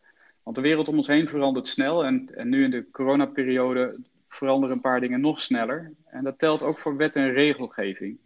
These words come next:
en de sturende werking van geld. Eh, we moeten naar meer duurzame verdienmodellen, met een kritisch oog op langere termijn.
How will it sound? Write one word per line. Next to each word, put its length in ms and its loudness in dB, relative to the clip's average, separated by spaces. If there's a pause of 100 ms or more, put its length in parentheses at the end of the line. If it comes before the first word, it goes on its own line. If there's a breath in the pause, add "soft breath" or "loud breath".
en 180 2
de 60 2
sturende 460 -2
werking 380 -4
van 160 -10
geld. 400 -8 (720)
Eh, 260 -4
we 80 -6
moeten 300 0
naar 120 2
meer 240 -2
duurzame 560 -2
verdienmodellen, 640 -8
met 140 -10
een 80 -2
kritisch 400 -2
oog 200 2
op 160 -4
langere 400 0
termijn. 520 -4